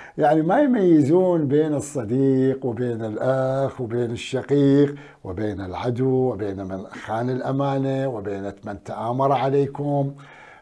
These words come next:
آه، تآمر عليهم، وبين من وقف ضد الشعب العراقي في وقت العسرة.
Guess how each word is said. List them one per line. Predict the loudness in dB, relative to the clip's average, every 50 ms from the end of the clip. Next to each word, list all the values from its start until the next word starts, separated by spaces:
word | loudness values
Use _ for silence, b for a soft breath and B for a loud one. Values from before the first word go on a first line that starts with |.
| B -4
آه، | 2 4 4 4
تآمر | 4 2 0 2 2 2 2 2 2
عليهم، | 2 4 2 2 2 2 2 2 2 0 0 -2
وبين | -4 -6 -6 -6 -6 -6 -6 -6 -6
من | -8 -8 -8 -6 -4
وقف | -2 -2 -2 2 4 4 4 6 6
ضد | 6 6 8 8 6 6 6 2 2 6 8 8
الشعب | 8 8 4 2 6 8 8 8 8 6 4 4
العراقي | 4 4 2 2 4 4 4 4 4 2 2 0 0
في | 2 4 4 4
وقت | 4 4 2 0 0 0
العسرة. | 2 2 2 0 2 6 8 10 12 12 10 10